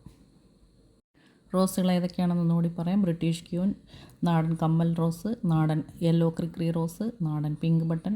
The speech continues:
നാടൻ റെഡ് റിച്ച് റോസ്. ഇതാണ് നമ്മുടെ കോംബോ. ഇനി അടുത്ത കോംബോ. ഇതിനകത്ത് ഒരു ബഡ് റോസ് കൂടിയുണ്ട്. അപ്പോൾ നമുക്ക് അടുത്ത കോംബോയിലേക്ക് കിടക്കാം. നമ്മളെ ഭ്രമിപ്പിക്കുന്ന,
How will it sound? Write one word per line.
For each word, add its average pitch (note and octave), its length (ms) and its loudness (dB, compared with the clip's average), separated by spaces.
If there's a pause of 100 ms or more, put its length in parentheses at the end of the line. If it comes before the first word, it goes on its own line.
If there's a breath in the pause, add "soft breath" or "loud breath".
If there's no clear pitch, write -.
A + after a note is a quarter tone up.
(140)
നാടൻ D3+ 320 -2 (180)
റെഡ് D#3+ 240 0
റിച്ച് D#3+ 260 -4
റോസ്. C3+ 280 -8 (120)
ഇതാണ് D#3+ 460 0
നമ്മുടെ C#3 320 0 (160)
കോംബോ. D3 380 0 (540 loud breath)
ഇനി A#3+ 220 8 (100)
അടുത്ത G#3+ 260 0
കോംബോ. D#3+ 360 -2 (160)
ഇതിനകത്ത് E3 440 0 (100)
ഒരു D#3+ 160 0
ബഡ് D#3 340 0
റോസ് G3 240 -2
കൂടിയുണ്ട്. D3+ 440 0 (640 loud breath)
അപ്പോൾ D#3 340 0 (140)
നമുക്ക് D3+ 260 2
അടുത്ത D3+ 220 -2
കോംബോയിലേക്ക് D3+ 600 -4
കിടക്കാം. C#3 320 -6 (1040 soft breath)
നമ്മളെ G3+ 280 4
ഭ്രമിപ്പിക്കുന്ന, E3 720 0